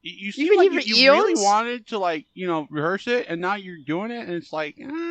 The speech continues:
Speaker 2: You're talking about dishes? Like, come on, there's no, like, evil monologue? Like,
Speaker 1: Yeah,
Speaker 2: "Ah,
Speaker 1: and,
Speaker 2: finally
Speaker 1: and,
Speaker 2: I'll have my
Speaker 1: and,
Speaker 2: revenge."
Speaker 1: you know, you have, like,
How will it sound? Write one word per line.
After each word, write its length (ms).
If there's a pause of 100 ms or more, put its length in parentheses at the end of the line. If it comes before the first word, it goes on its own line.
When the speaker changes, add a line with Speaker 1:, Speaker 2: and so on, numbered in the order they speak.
(460)
Speaker 2:
You're 100
talking 160
about 260
dishes? 520
Like, 320
come 120
on, 140
there's 160
no, 160
like, 220 (100)
evil 260
monologue? 600
Like, 160
Speaker 1:
Yeah, 60 (160)
Speaker 2:
"Ah, 100
Speaker 1:
and, 120
Speaker 2:
finally 380
Speaker 1:
and, 80
Speaker 2:
I'll 80
have 140
my 100
Speaker 1:
and, 120
Speaker 2:
revenge." 120
Speaker 1:
you 60
know, 240
you 160
have, 180
like, 180